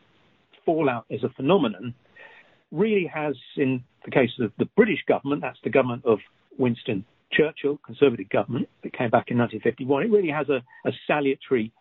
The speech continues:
effect on them. And the way we put it in the book is to, um, remind our readers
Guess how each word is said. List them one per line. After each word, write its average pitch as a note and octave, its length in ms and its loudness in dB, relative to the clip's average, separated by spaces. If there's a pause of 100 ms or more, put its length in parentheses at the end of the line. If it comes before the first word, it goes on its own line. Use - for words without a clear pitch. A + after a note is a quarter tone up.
(120)
effect - 540 0
on G#2+ 140 0
them. F2+ 160 -8 (540)
And C#3+ 340 0 (220)
the D3 80 -2
way G#3+ 180 0
we D3 240 2 (240)
put C#3+ 120 2
it C#3 160 4
in B2+ 60 -12
the G#2+ 180 -14
book G#3+ 220 2 (1300)
is D3+ 240 0 (340)
to, D3 260 0 (160)
um, C#3+ 240 0 (160)
remind D#3 440 0
our C3 140 0
readers D3 520 0